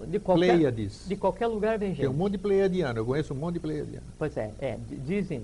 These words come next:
Speaker 1: que de qualquer lugar vem gente e todos eles, sem exceção, são superiores. É como se aqui na Terra, e essa raça humana que nela habita, fosse assim,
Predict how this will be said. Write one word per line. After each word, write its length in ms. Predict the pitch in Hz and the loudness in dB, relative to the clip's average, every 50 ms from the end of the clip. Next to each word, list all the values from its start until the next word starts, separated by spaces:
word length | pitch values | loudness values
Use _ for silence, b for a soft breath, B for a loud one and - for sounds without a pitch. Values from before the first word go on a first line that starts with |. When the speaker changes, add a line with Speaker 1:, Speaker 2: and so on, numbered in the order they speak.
| 98 - | -8 -10
Speaker 1:
que 80 | - 135 | -8 -8
de 80 | 151 | -6
qualquer 320 | 147 - 147 143 - - 175 | -2 0 0 0 0 0 -2
lugar 380 | 175 170 156 135 151 160 170 | -2 -2 -2 -2 0 0 0
vem 200 | - 160 151 143 | -2 -2 -4 -6
gente 320 | 139 - 165 180 175 - - - | -4 -4 -4 -4 -4 -6 -6 -6
e 80 | 156 | -6
todos 480 | 147 - - 208 208 214 185 185 165 131 | -6 -4 0 2 2 2 2 0 -4 -2
eles, 240 | 147 143 131 127 - | -2 -2 -2 -4 -8
sem 140 | - 170 165 | -6 -6 -6
exceção, 560 | 151 - - 135 127 - - 147 165 196 214 214 - - - - - - - - - - - - - - | -6 -6 -6 -10 -8 -4 -4 -2 -2 -2 -4 -8 -12 -18 -20 -18 -18 -18 -18 -18 -18 -18 -20 -20 -18 -12
são 220 | - - 160 143 | -6 -4 -4 -2
superiores. 640 | - - 175 - - 165 143 139 123 117 113 113 - - B B B B B B B | -2 -4 -4 -2 0 0 2 2 0 0 -2 -6 -12 -14 B B B B B B B
É 80 | 147 | -4
como 240 | 139 - 170 165 160 | -2 0 0 -2 -2
se 180 | - - - 175 | -4 -2 0 0
aqui 420 | 139 139 - - - 185 196 190 165 | 0 0 -2 -6 -6 -4 -2 -2 -2
na 120 | 139 123 | -4 -6
Terra, 480 | 117 - - 131 156 170 175 147 120 107 - B B B B B | -6 -2 0 0 0 0 0 -2 -4 -8 -12 B B B B B
e 120 | - 117 127 | -4 -2 -2
essa 260 | 127 123 - - 127 | -2 -2 -2 -4 -4
raça 340 | 123 131 139 131 - - 147 | -2 -2 -2 -4 -2 -6 -6
humana 220 | 123 135 143 143 | -4 -4 -4 -4
que 140 | 143 - 143 | -4 -6 -8
nela 260 | 131 131 127 123 120 | -6 -4 -4 -4 -4
habita, 300 | - 120 156 170 - 170 | -4 -4 -6 -6 -6 -6
fosse 240 | 165 - 156 - 160 | -6 -6 -6 -6 -6
assim, 240 | 147 - 160 151 | -6 -6 -6 -6